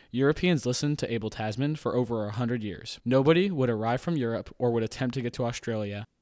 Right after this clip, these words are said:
in this time period. However, there were still unintentional interactions with the landmass, such as the one in sixteen fifty-six. A Dutch ship called the Gilt Dragon crash landed on the way to Indonesia. It crashed on the west coast of Australia. Seven of the sailors sailed back to Indonesia to get a rescue party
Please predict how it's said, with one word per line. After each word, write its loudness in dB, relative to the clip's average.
in 4
this 0
time -4
period. -14
However, 2
there 2
were 0
still 2
unintentional 0
interactions -2
with -4
the -2
landmass, -2
such -6
as -2
the -2
one 0
in -2
sixteen -6
fifty-six. -8
A 0
Dutch 2
ship 2
called 0
the -4
Gilt 2
Dragon -2
crash 0
landed 0
on -2
the -2
way -2
to -6
Indonesia. -4
It 0
crashed 0
on 0
the 2
west -2
coast -2
of -6
Australia. -8
Seven -2
of 2
the 0
sailors -2
sailed -2
back 0
to -2
Indonesia 0
to -8
get -2
a -4
rescue 0
party -4